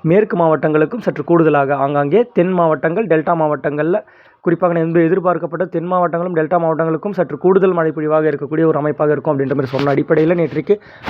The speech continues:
நல்ல பரவலான மழைப்பொழிவை கொடுத்துள்ளது. நேற்றைக்கு எனக்கு, அதாவது இப்ப கிடைக்கப்பட்ட தகவலின் அடிப்படையில நேற்று அதிகபட்ச மழைப்பொழிவாக கன்னியாகுமரியின்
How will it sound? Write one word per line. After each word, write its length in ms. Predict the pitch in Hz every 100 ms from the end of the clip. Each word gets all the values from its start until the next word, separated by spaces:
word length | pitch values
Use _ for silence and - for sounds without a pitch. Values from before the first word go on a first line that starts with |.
| 139
நல்ல 280 | 165 190
பரவலான 420 | 208 170 180 185 185
மழைப்பொழிவை 420 | 165 170 170 160
கொடுத்துள்ளது. 500 | 170 165 185 170 175
நேற்றைக்கு 420 | 165 135 151 151
எனக்கு, 460 | 151 165 143 175 175
அதாவது 280 | 160 180 196
இப்ப 180 | 180 170
கிடைக்கப்பட்ட 360 | 180 185 180 170
தகவலின் 340 | 180 180 175
அடிப்படையில 360 | 165 175 196 196
நேற்று 260 | 190 147 160 147 - - - _ _
அதிகபட்ச 420 | 175 214 202 214
மழைப்பொழிவாக 680 | 190 185 185 170 170 165 180
கன்னியாகுமரியின் 720 | 170 185 208 185 170 170 202